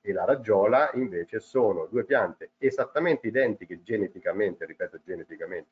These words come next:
al frantoio, ma che venivano coltivate nelle Marche secoli e secoli prima.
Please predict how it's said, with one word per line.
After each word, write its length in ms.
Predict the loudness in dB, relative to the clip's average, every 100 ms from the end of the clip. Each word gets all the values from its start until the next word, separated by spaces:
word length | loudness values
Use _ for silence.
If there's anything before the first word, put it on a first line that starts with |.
| -12
al 140 | -12 -8
frantoio, 840 | -8 -6 -4 -4 -2 0 0 -2 _ _ _ _
ma 340 | 2 4 4
che 300 | 2 2 2
venivano 420 | 2 2 2 2 2
coltivate 420 | -2 0 0 2
nelle 180 | 0 2
Marche 360 | 2 0 -4
secoli 480 | -6 -2 -2 -2 -6
e 40 |
secoli 400 | -6 -10 -12 -14 -8
prima. 320 | -6 -6